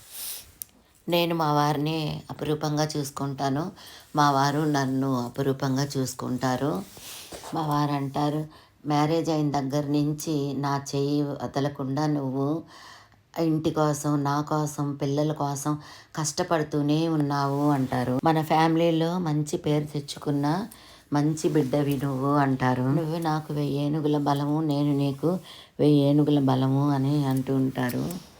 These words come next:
నన్ను కూడా చాలా, ఇప్పటి వరకు కూడా చిన్నపిల్లలాగే చూస్తారు.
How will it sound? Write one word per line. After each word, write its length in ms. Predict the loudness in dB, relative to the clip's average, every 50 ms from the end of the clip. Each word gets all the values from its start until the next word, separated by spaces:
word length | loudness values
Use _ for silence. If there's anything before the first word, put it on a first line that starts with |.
| -20 -20 -12 _ -2
నన్ను 240 | 0 2 2 0 0
కూడా 240 | 0 -2 -2 -2 -2 -2 -2
చాలా, 460 | 0 2 2 2 2 0 -2 -2 -6 -10 -14 -20 -20 -20 _ -6
ఇప్పటి 440 | -4 -4 -2 -2 -2 -2 0 0 2
వరకు 380 | 2 2 2 2 0 0 -2 -2
కూడా 260 | 0 0 0 2 2 2 2 2 2 2 2 0 -2 -2 -2
చిన్నపిల్లలాగే 840 | 0 2 2 2 2 0 0 0 0 2 2 2 0 2 0 0 0 0 -2
చూస్తారు. 680 | -4 -4 -6 -6 -6 -4 -4 -2 -2 -2 -2 -2 -4